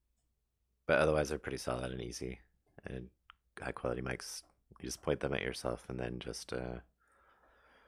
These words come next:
make sure you set your input to the Yeti, and that's it.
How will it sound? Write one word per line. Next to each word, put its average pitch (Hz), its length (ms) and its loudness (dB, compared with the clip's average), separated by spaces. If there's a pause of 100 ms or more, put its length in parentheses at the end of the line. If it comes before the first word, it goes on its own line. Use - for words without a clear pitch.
(280)
make 80 120 4
sure - 140 4
you 73 40 0
set 82 160 8
your 71 120 8
input 78 380 6 (760)
to - 120 -4
the 71 120 0
Yeti, 76 360 2 (580)
and 65 960 -4 (280)
that's - 160 -6
it. - 120 2